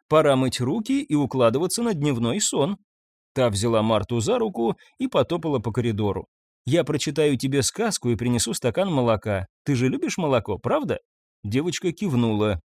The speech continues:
«Ну вот и славно». Прошло около часа, когда Марта вышла из комнаты. «Я уложила её спать»,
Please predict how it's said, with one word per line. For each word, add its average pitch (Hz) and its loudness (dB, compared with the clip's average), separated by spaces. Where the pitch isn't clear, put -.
«Ну 320 -4
вот 320 -2
и 139 0
славно». 127 0
Прошло 123 0
около 120 0
часа, 190 -4
когда 127 0
Марта 160 -2
вышла 143 -4
из 135 0
комнаты. 101 -2
«Я 131 0
уложила 131 0
её 120 0
спать», - -6